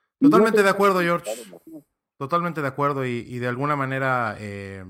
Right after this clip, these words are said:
Speaker 2: ese es el deseo de todos los que hemos estado en esto durante algún tiempo. Eh,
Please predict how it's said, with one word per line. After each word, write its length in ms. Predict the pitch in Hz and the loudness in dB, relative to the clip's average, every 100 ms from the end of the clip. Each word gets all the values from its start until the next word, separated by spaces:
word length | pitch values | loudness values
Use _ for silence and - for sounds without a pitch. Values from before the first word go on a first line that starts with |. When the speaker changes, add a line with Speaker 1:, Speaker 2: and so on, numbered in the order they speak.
| 92 _ | -18 _
Speaker 2:
ese 180 | 135 131 | -10 -8
es 80 | 131 | -8
el 100 | 117 | -8
deseo 320 | 107 131 127 | -8 -6 -6
de 100 | 117 | -6
todos 220 | 127 123 | -6 -8
los 140 | 110 | -8
que 80 | - | -10
hemos 200 | 117 113 | -10 -10
estado 260 | - 117 113 | -8 -8 -6
en 100 | 110 | -8
esto 260 | 113 - | -10 -10
durante 320 | 104 101 98 101 | -10 -10 -10 -10
algún 200 | 104 110 | -10 -6
tiempo. 500 | 123 131 208 - _ _ | -8 -6 -8 -10 _ _
Eh, 680 | 120 107 104 101 98 98 | -12 -10 -10 -12 -12 -12